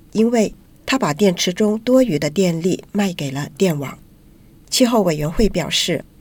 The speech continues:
澳大利亚的太阳能产业在过去的十年中得到了迅速的发展。澳大利亚人每年安装的太阳能系统超过了三十万套，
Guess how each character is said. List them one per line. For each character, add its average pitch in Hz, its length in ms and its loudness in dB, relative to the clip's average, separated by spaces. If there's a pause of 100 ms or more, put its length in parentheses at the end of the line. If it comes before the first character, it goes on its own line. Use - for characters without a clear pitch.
(340)
澳 262 140 4
大 247 140 0
利 233 140 2
亚 226 160 2
的 156 240 -6
太 185 160 -4
阳 165 180 -4
能 156 140 -4
产 160 360 -6
业 170 220 -4 (300)
在 170 240 -2
过 202 180 0
去 262 240 0
的 156 120 -4
十 151 180 -4
年 156 200 -4
中 202 300 0 (100)
得 151 160 -4
到 196 240 -2
了 147 280 -2
迅 226 220 0
速 202 160 -4
的 139 100 -4
发 202 200 -4
展。 175 240 -6 (680)
澳 262 160 2
大 247 100 2
利 233 140 4
亚 208 160 4
人 160 220 0
每 165 220 -2
年 151 280 -4
安 226 240 2
装 262 260 0
的 185 200 2
太 - 180 -4
阳 156 140 -6
能 156 120 -8
系 185 240 0
统 156 260 -6 (100)
超 226 260 -2
过 233 200 -2
了 143 220 0
三 214 300 -2
十 - 140 -4
万 165 200 -4
套， - 320 -6